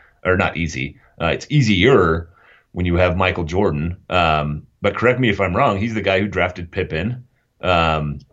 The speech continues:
he drafts Toni Kukoc in the second round. He makes a couple of, you know, savvy trades. They, they actually did spend a little bit of time on the Bill Cartwright trade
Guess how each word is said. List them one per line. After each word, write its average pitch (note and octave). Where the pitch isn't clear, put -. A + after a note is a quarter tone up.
he G2+
drafts F#2+
Toni G#2
Kukoc G2
in F#2
the E2
second F2+
round. D#2+
He F#2+
makes G2
a F2
couple G2
of, E2+
you G2
know, D#2+
savvy G2
trades. F#2+
They, F#2+
they A2
actually A#2+
did G#2+
spend G2+
a F2
little G2
bit F2
of D#2+
time F2
on D#2+
the D#2
Bill D#2+
Cartwright D2
trade C#2